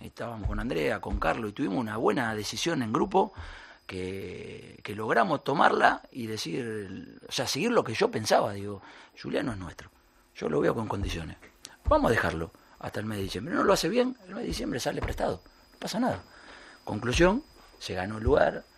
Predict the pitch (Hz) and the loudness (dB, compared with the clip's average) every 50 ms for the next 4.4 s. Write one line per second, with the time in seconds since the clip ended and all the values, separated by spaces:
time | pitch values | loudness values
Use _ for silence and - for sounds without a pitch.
0 | _ _ - - 104 98 98 104 107 107 - 95 92 98 101 110 117 110 - 107 | _ _ -16 -14 -12 -10 -8 -8 -8 -6 -6 -6 -2 0 0 0 0 0 -4 -6
1 | 104 101 98 98 98 101 107 120 - - 120 - - 175 160 - 190 185 185 - | -6 -6 -6 -8 -8 -8 -8 -6 -6 -6 0 4 6 6 6 6 2 0 0 -2
2 | - - - - _ - - 120 113 110 104 110 110 98 127 139 170 185 - - | -8 -16 -20 -20 _ -2 0 0 2 2 0 0 0 4 6 8 10 10 8 6
3 | - - - - - 127 107 104 104 110 120 110 104 110 101 - 113 110 104 104 | 0 -14 -18 -14 -10 -8 -8 -8 -8 -8 -8 -8 -8 -8 -6 -6 -6 -6 -6 -10
4 | 98 98 120 147 180 196 - - | -8 -4 0 0 2 0 0 -4